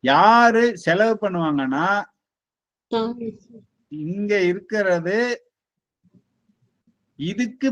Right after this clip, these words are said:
Speaker 1: பன்னெண்டுக்கு செலவு பண்ணும். அதாவது புரியுற மாதிரி சொல்லணும்னா, ஆ, ஒரு எடுத்துக்காட்டு போட்டுக்குவோம். இங்க சந்திரன் இருக்கிறதா வச்சுக்கோங்க. சந்திரன் செலவு,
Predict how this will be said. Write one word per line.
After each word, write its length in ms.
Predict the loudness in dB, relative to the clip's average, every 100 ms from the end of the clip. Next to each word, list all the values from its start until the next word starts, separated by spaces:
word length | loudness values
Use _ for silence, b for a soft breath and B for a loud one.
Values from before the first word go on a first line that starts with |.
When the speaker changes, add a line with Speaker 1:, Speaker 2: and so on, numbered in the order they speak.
| 0
Speaker 1:
பன்னெண்டுக்கு 880 | 0 2 0 -2 0 -2 -4 -8 -8 -2
செலவு 260 | 0 0 -2
பண்ணும். 340 | -4 -6 -8 _ _ _ _ _ _ -4
அதாவது 400 | 0 2 2 0 0 -2 -4 -12 -12
புரியுற 340 | -8 -2 -2 -2
மாதிரி 300 | -2 -2 -4
சொல்லணும்னா, 560 | -6 -6 -6 -6 -4 -2 -2 -4 -6 -10 _ _ _ _ _ _ _ _
ஆ, 80 | -12 -10 -8 -8
ஒரு 140 | -6 -4
எடுத்துக்காட்டு 480 | -4 -4 -2 -2 -4
போட்டுக்குவோம். 420 | -8 -8 -6 -2
இங்க 140 | -2 0
சந்திரன் 480 | 0 0 0 -2 -2
இருக்கிறதா 340 | -6 -6 -2 -2
வச்சுக்கோங்க. 480 | -2 -10 -12 -12 -12 _ _ _ _ _ _ _ _ _ _ _ _ _ _ _ _ _ _ _ 0
சந்திரன் 760 | 2 4 2 4 4 4 4 2 -4 _ _ _ _ _ _ _ _ _ _ _ _ _ -6
செலவு, 500 | 2 4 4 4